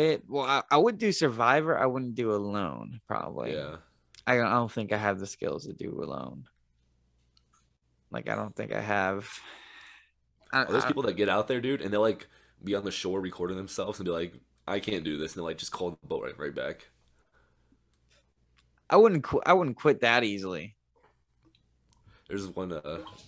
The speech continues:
Speaker 2: I'm not gonna fucking get into this shit.
Speaker 1: <laughs> I ain't
Speaker 2: Watch
Speaker 1: gonna
Speaker 2: it.
Speaker 1: dive in.
Speaker 2: Watch
Speaker 1: Yeah,
Speaker 2: it.
Speaker 1: wa-,
Speaker 2: Watch
Speaker 1: watch
Speaker 2: it.
Speaker 1: the show.
Speaker 2: Watch it.
Speaker 1: Watch the show.
Speaker 2: Yeah.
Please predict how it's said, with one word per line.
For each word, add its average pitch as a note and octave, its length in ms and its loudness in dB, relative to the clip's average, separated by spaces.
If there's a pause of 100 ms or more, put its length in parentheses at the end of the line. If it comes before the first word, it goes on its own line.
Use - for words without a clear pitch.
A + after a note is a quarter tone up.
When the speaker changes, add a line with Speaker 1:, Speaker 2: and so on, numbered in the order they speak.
(260)
Speaker 2:
I'm B1 140 -12
not B1 140 -12
gonna B1 160 -12
fucking - 240 -16
get B1 140 -12
into B1+ 140 -16
this D2+ 120 -8
shit. - 300 -10 (160)
Speaker 1:
<laughs> - 120 -16
I - 60 4 (420)
ain't - 140 8
Speaker 2:
Watch G3+ 240 10
Speaker 1:
gonna B2 120 6
Speaker 2:
it. A#2+ 100 0
Speaker 1:
dive A2 260 4
in. B2+ 140 -4 (120)
Speaker 2:
Watch F#2+ 220 4
Speaker 1:
Yeah, B2+ 80 6
Speaker 2:
it. F#2 60 8
Speaker 1:
wa-, G2+ 80 6
Speaker 2:
Watch - 80 2
Speaker 1:
watch A2+ 260 6
Speaker 2:
it. A#2 60 -2
Speaker 1:
the A2+ 80 0
show. G2+ 240 4
Speaker 2:
Watch A2 100 0
it. - 180 -10
Speaker 1:
Watch - 240 -4
the G#2 80 -12
show. G2 380 -2 (1120)
Speaker 2:
Yeah. - 80 -18